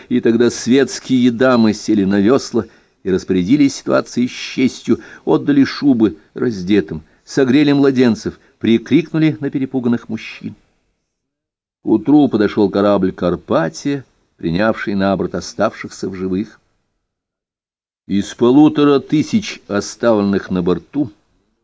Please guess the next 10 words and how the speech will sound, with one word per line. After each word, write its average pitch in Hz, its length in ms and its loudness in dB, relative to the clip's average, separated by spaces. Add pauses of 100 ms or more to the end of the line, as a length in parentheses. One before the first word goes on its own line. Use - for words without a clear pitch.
(460)
спаслись 98 460 -4
сорок 98 340 0
человек. 98 480 -6 (880)
Тот, 131 160 0
кто 147 280 2
не 165 180 4
был 165 220 4
заперт 156 400 0
в - 120 -16
корабле, 131 640 0